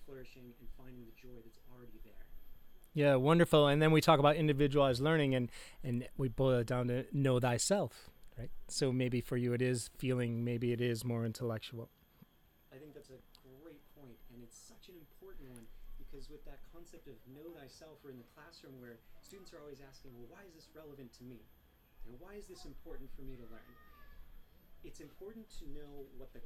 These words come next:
Speaker 1: content is, but then it's also important to know who the me is that it's relevant to. If we don't know who that me is, nothing is relevant, and everything is a little bit confusing and strange for why we're learning it. And so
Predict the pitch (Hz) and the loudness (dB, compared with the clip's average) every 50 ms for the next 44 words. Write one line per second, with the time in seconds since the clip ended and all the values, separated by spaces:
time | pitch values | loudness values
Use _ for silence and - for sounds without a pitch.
0 | - - - 165 220 226 - - - 113 113 - 131 113 - 123 127 - - 143 | -10 -10 -10 -10 -10 -10 -10 -10 -12 -12 -12 -12 -14 -16 -16 -10 -8 -6 -6 -6
1 | 131 - 165 160 156 - - - - - - - - 202 190 180 - 170 156 139 | -8 -12 -14 -16 -14 -14 -10 -10 -8 -8 -8 -10 -10 -12 -14 -16 -16 -18 -18 -18
2 | 131 - - 135 131 127 123 120 - 156 139 131 120 120 143 208 254 214 135 113 | -18 -18 -16 -16 -14 -14 -14 -16 -16 -16 -14 -12 -10 -10 -8 -8 -8 -8 -10 -12
3 | - - - - - - - - - - - - 147 135 135 - - 175 214 226 | -14 -16 -18 -18 -18 -18 -20 -16 -14 -14 -14 -12 -12 -14 -14 -14 -16 -16 -14 -14
4 | 233 - 139 117 - - - - - - - - - - - - - - - 165 | -14 -14 -14 -14 -14 -14 -14 -14 -14 -14 -16 -18 -18 -18 -18 -18 -18 -16 -16 -12
5 | - - 196 214 208 - 196 180 175 - 135 127 139 151 165 170 156 - - 160 | -12 -12 -12 -12 -12 -12 -12 -10 -10 -10 -10 -12 -14 -16 -16 -18 -18 -18 -16 -14
6 | 151 135 - - - - 123 120 131 143 143 143 - 120 110 117 - 214 226 - | -12 -12 -12 -12 -12 -12 -12 -10 -8 -8 -8 -8 -8 -10 -12 -14 -14 -12 -12 -6
7 | - - - - - - - - - - - - 240 254 - - 233 180 156 - | -6 -4 -4 -4 -4 -4 -4 -4 -6 -10 -10 -10 -8 -6 -6 -6 -6 -6 -6 -6
8 | - - 120 110 104 - - - - - - - - - - - - - 175 170 | -8 -8 -8 -8 -6 -6 -8 -10 -10 -12 -14 -14 -12 -12 -12 -12 -8 -6 -6 -6
9 | 170 196 233 240 - - 196 160 156 139 151 139 147 151 - 139 135 - - 139 | -4 -6 -8 -10 -10 -12 -12 -12 -12 -12 -14 -12 -12 -12 -12 -12 -14 -14 -16 -20
10 | 127 - - 147 135 131 123 123 123 117 113 113 117 117 - - - 139 139 131 | -20 -18 -18 -16 -16 -16 -14 -14 -14 -14 -14 -14 -14 -14 -14 -12 -12 -12 -12 -12
11 | 120 120 120 - - 127 117 120 117 113 113 113 110 123 120 123 123 113 110 110 | -14 -14 -16 -16 -18 -16 -16 -14 -14 -14 -16 -16 -16 -16 -14 -14 -14 -16 -16 -18
12 | 117 117 - - 135 127 127 | -18 -18 -16 -16 -16 -16 -16